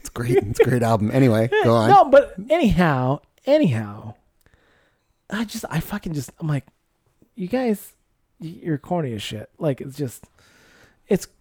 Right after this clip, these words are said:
Speaker 2: it's a little too corny. And
Speaker 1: No. What are you talking about?
Speaker 2: Hi-, like, as far as, for me, Metallica was always hair metal that took themselves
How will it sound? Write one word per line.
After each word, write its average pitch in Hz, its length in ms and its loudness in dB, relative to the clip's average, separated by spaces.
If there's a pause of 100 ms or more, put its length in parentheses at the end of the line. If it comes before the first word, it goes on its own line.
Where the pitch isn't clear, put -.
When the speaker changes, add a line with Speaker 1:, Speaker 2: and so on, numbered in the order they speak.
(160)
Speaker 2:
it's 160 220 -4 (180)
a 190 60 -6
little 147 180 -2
too - 160 -12
corny. - 240 -20 (180)
And 185 360 2
Speaker 1:
No. 269 260 0 (480)
What 254 100 -4
are 285 60 0
you 269 60 -2
talking - 200 -6
about? - 140 -8 (220)
Speaker 2:
Hi-, 214 320 -4 (100)
like, 156 400 -6 (100)
as 160 300 -2
far 170 320 2
as, 151 300 2 (560)
for 196 180 2
me, 202 220 4
Metallica 185 680 0
was 151 200 0
always 139 260 0 (300)
hair 202 280 2
metal 165 360 2
that 143 300 -4
took - 220 -4
themselves 117 540 -6